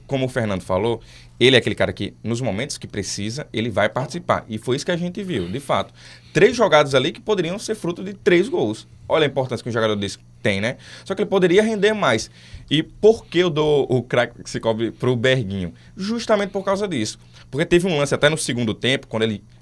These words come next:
realmente jogou muito, o cara que pegava na bola, partia pro campo de ataque. Teve um, um lance que ele fez que ele passou por quatro jogadores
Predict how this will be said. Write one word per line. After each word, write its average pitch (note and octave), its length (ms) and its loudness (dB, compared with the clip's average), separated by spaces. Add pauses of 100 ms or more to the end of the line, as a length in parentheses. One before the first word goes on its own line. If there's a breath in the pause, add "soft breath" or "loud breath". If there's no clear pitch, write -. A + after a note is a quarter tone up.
realmente A2 400 0
jogou A2 220 -2
muito, C3 540 -4 (240 soft breath)
o - 40 -14
cara A#2+ 140 2
que A#2+ 60 -20
pegava A2 340 2
na G2 60 -4
bola, G#2 220 0
partia - 280 -10
pro A2+ 120 -10
campo A2 220 -6
de G2+ 60 -2
ataque. G#2 400 -4 (280 loud breath)
Teve C#3+ 220 0
um, A#2 300 -2
um G#2 40 2
lance A2+ 200 0
que - 80 -4
ele A#2 80 0
fez - 180 -4
que - 80 -10
ele A2+ 60 -8
passou B2 200 -4
por - 200 -8
quatro C#3 400 -2
jogadores A2 580 0